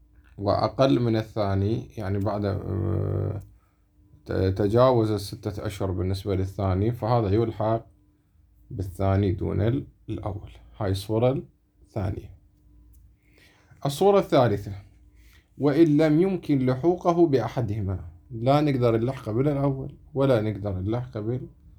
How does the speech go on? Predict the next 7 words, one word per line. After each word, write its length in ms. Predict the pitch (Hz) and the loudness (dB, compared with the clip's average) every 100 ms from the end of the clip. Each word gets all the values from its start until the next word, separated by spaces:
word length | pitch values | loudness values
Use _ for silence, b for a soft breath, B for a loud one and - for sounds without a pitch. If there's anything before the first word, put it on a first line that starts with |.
| - - - - - 98 | -20 -20 -20 -20 -12 -6
الثاني. 240 | 92 85 | -4 -2
هاي 160 | 113 107 | 0 4
لا 200 | 117 120 | 6 6
نقدر 560 | 123 123 131 175 156 | 4 2 4 4 4
ظاهرًا، 580 | 131 127 127 143 135 95 | 4 4 4 2 0 -2
أقول 220 | 101 101 | -6 -4
ظاهرًا، 560 | 107 113 127 143 170 | 0 0 2 0 0